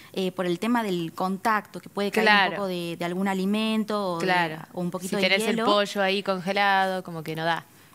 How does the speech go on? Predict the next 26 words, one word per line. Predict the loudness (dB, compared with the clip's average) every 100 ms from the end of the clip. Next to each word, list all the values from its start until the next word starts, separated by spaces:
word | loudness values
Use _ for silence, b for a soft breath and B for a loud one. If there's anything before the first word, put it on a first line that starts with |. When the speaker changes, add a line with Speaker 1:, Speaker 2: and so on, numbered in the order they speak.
| B -18
Speaker 1:
Sí, | -4 0
Speaker 2:
Bien. | 0 0
Speaker 1:
vamos | -2 0 -2
a |
tener | -2
un | -2
ladito | -4 -4
sabor | -6 -6 -8
a |
pollo. | -8 -4 2
Speaker 2:
Claro, | 4 4
<laughs> | 0 -4 0 0
no, | 2 2 2 0
no. | 0 0 -2 -8 -6
Speaker 1:
Así | -4 -4 -4
que | -6 -2
esto | -2 2 2
los | 2
cubrimos | 0 2 4 4
en | 0 0
film, | 0 2 0 -4 -6
así | -2
Speaker 2:
Bien. | 2 2 2
Speaker 1:
como | 0
nos | -2
quedan. | -4 0 2